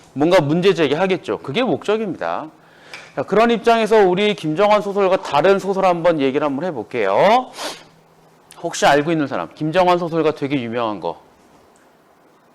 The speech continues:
재미있기도 하고요. 그러니까 아직은 니는 재미가 없을지도 모르는데, 소설을 읽다 보면 "어, 이거 재미있는데"라고 할 만한 게 있어요.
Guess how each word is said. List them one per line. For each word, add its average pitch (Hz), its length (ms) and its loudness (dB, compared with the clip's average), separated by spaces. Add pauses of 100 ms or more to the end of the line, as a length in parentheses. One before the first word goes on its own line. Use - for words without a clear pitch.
(100)
재미있기도 160 680 -4
하고요. 175 400 -4
그러니까 107 280 -2
아직은 226 340 2
니는 208 260 0
재미가 185 380 2
없을지도 165 380 -4
모르는데, 127 720 0 (520)
소설을 240 840 6
읽다 185 540 4
보면 202 580 4
"어, 175 160 2
이거 196 180 4
재미있는데"라고 175 760 0
할 196 120 -4
만한 190 300 0
게 175 80 -6
있어요. 95 400 -4